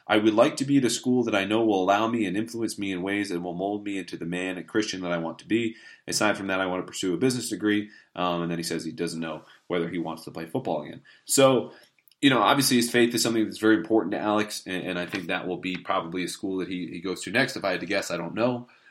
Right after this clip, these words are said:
But the, the positive environment for a team that was so close, and this isn't to say all, you know, hundred plus players are always gonna be going in the same direction. They're not. We wanna talk about family. Families fight. Like, and that's what they por-, you know, pretend to be. So the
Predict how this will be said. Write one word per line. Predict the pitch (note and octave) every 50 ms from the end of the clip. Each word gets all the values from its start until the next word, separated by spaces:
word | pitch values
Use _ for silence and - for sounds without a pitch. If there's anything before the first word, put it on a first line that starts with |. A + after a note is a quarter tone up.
| _ -
But | G#2 A#2 A#2 A#2 A#2 - G#2+ G#2+
the, | A2+ A2+ A2+ G#2+ G#2+ G#2
the | G#2+ G#2+
positive | - - - - D#3+ G3+ G#3 F#3+ E3 C#3+ D3 C3 G#2+
environment | A2+ G#2+ G2 E2+ - F#2 G2 G2+ G2+ F2 D#2+ - - - -
for | A2 G#2+
a | G#2
team | - - B2 B2 A#2
that | A2+ F2 E2
was | G2 -
so | - - D#3 F#3 F3
close, | E3+ - A2 G2 G2 G2 -
and | A#2 A2+
this | A2+ A2 -
isn't | A2+ A2+ A2
to | G#2 -
say | - G2 G2
all, | F2+ - F#2+ G2+ G#2 G2+
you | F#2+
know, | F2+ F2
hundred | F2 G#2+ G#2 A2 G#2+ -
plus | G2+ F#2 -
players | - G2 F#2 F2+ F2+ F2 -
are | F2
always | E2 F2 F2 E2+
gonna | - E2+ E2
be | E2 E2
going | E2+ E2+ E2+ D#2+
in | D#2
the | D2+
same | - F2 D#2+ D#2+
direction. | F#2+ A#2 C3 C3 - G#2+ G2+ F#2
They're | E2+ E2+
not. | E2+ E2+ F2 E2 D#2+ -
We | F2+ F2+
wanna | F2 E2+ D#2
talk | - E2+ D2+
about | F2 E2+ - -
family. | A#2 A#2+ A#2+ B2 B2+ A#2+
Families | A#2+ A2 A2+ A2+ G2+ -
fight. | - C2 C#2 C#2 - _ _ _ _ _ _ _
Like, | G#2 G#2 F#2 E2 - - _ _ _ F2 - _ _ G2+
and | G#2 D#2 G#2+ A2+ A2
that's | A2+ A#2 - -
what | G2+ F2
they | G#2 F#2+
por-, | - - G2+ - - - _
you | F2+ E2+
know, | C#2+
pretend | - - - - G#2 F#2+ E2+
to | F2
be. | - - - - _ _ _ _ _ _
So | - - C3+ C3 C3 B2+ A2+ A2+ - - _ _ _ _ A#2 A2+ G#2+ G#2 - A#2+
the | A#2+ A#2+ C3 C3+ C3 B2 A#2+ A#2+ - -